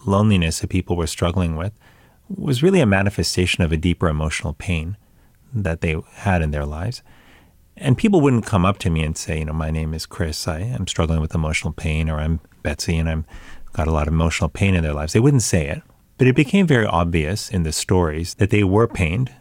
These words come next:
And I could tell because in so many of the patients I had cared for, the thousands of patients over the years and hearing their stories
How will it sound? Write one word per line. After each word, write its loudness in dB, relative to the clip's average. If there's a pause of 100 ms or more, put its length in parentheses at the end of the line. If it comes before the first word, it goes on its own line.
(120)
And 4
I 2
could 2
tell 0
because 0
in 4
so 0
many 4
of 0
the 0
patients 0
I 0
had -2
cared 0
for, -6
the -4
thousands 0
of -2
patients 0
over -2
the -2
years -2
and -2
hearing 2
their 2
stories -4